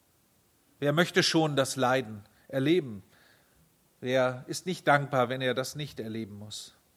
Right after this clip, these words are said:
Aber es gehört zu unserem Glauben dazu, diese Kreuzigungsgeschichte.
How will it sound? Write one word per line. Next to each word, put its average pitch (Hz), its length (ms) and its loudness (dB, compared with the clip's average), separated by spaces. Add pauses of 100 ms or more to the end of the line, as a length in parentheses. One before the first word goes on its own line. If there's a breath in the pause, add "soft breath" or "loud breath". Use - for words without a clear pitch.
(1400 loud breath)
Aber 175 180 8
es 196 120 6
gehört 190 640 6 (1000 soft breath)
zu 180 200 -2
unserem 196 340 6
Glauben 185 360 6
dazu, 190 500 0
diese 139 420 0
Kreuzigungsgeschichte. 127 1400 2